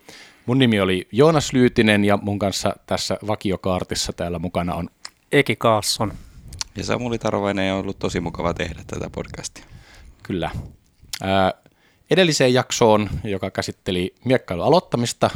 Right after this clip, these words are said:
Speaker 1: heti tämmönen pieni erraatta-osuus, eli korjaukset. Siinä lueteltiin, ää, Suomen arvokisamitalisteja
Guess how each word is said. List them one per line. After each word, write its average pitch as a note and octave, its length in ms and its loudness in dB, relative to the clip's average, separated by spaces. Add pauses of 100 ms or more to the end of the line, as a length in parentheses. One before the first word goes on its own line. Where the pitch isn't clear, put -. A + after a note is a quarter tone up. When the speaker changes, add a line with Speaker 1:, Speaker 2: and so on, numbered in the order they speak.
(120)
Speaker 1:
heti A2 180 -6
tämmönen F#2 400 -4
pieni F#2 320 -2
erraatta-osuus, A#2+ 1000 2
eli G2 160 -6
korjaukset. B2+ 720 2
Siinä A#2 300 0 (100)
lueteltiin, G#2+ 580 2 (520)
ää, F#2+ 180 -2
Suomen G#2 380 2
arvokisamitalisteja G2 1160 -2